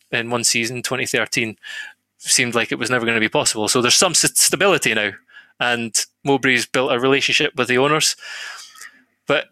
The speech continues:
it's whether they can ever be, there I said, and this is, this, could this, it's such a, one of the most remarkable stories in English football, really, of ownership. Ten years, so much pain and chaos.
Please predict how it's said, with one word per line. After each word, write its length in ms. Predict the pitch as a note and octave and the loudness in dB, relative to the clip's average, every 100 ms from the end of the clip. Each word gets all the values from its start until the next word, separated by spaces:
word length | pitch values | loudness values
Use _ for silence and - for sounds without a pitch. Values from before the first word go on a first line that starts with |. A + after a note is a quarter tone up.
| - | -4
it's 180 | D3 - | 0 2
whether 200 | F3+ F3 | 4 4
they 120 | D#3+ | 2
can 180 | - E3 | 2 2
ever 200 | D#3 D3+ | 2 2
be, 380 | D#3+ D#3+ D3 B2 _ - | 4 2 2 -2 _ -2
there 220 | D3+ D3+ | 0 2
I 140 | D3 D3+ | 0 2
said, 240 | D#3 C3+ | 0 2
and 100 | C3 | 0
this 160 | C#3 C3+ | 0 0
is, 80 | |
this, 240 | B2 B2 - | 0 -2 -2
could 160 | - | -2
this, 260 | C#3+ - - | 0 0 0
it's 140 | D3 | 0
such 220 | - - D#3 | 2 2 2
a, 280 | C3 A#2+ - _ | 2 -2 -8 _
one 140 | F#3 | 2
of 80 | F3 | 4
the 160 | E3 C#3+ _ _ _ - | 4 0 _ _ _ -2
most 180 | E3 E3 | 0 2
remarkable 440 | F3 G3+ D#3+ C#3+ | 2 2 2 0
stories 680 | - F3+ C3+ A#2 - - - _ _ _ _ _ - | 4 4 4 4 0 -2 -8 _ _ _ _ _ -4
in 140 | C3+ | -2
English 280 | C3 A#2+ - | 0 0 0
football, 260 | B2+ B2 | 2 2
really, 220 | A#2+ B2 A2 | 2 2 2
of 120 | A#2 | 2
ownership. 540 | C#3 A2+ - G#2 - - _ - | 2 2 0 -4 -6 -20 _ -4
Ten 200 | E3 C#3 | -2 0
years, 540 | C3 C3 A2 - - - - - - - | 0 0 0 0 -2 -6 -20 -20 -18 -4
so 140 | D#3 | -2
much 180 | C3+ - | -2 -2
pain 200 | D3+ C3 | -2 0
and 120 | A2+ | 0
chaos. 380 | C#3+ A2+ G2+ | 0 2 0